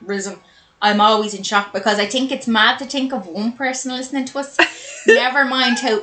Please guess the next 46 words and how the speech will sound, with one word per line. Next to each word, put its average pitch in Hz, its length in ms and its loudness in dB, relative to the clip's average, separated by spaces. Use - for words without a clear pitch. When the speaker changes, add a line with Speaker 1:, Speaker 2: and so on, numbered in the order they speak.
Speaker 1:
how 233 160 0
many 226 240 4
people 214 280 0
are 190 280 6
actually 208 360 -2
fucking 196 300 -8
listening 180 300 -6
to 180 60 4
Speaker 2:
A - 20 6
Speaker 1:
us. 175 80 4
Speaker 2:
lot. 190 160 0
Speaker 1:
It's 214 120 -4
crazy. 254 460 2
So 202 220 -2
thanks 254 400 0
for 269 260 -4
so 247 320 2
much. - 440 -4
Speaker 2:
From 196 280 2
all 208 220 6
over 202 240 6
the 202 80 -4
place. 180 260 2
Well, 359 440 2
Speaker 1:
Yeah. 233 220 4
Speaker 2:
a, 170 40 6
a 175 40 6
load 254 800 4
from 190 220 2
America, 160 680 4
or 151 240 2
no, 151 300 -2
from 185 240 4
America. 185 560 6
Loads 220 480 6
from 269 220 4
Canada. 190 720 2
A 185 40 -4
few 226 240 0
from 220 220 -6
France. 208 500 0
Loads 175 520 4
from 214 200 -4
fucking 208 380 0
Ireland. 214 500 2
Like, 226 400 4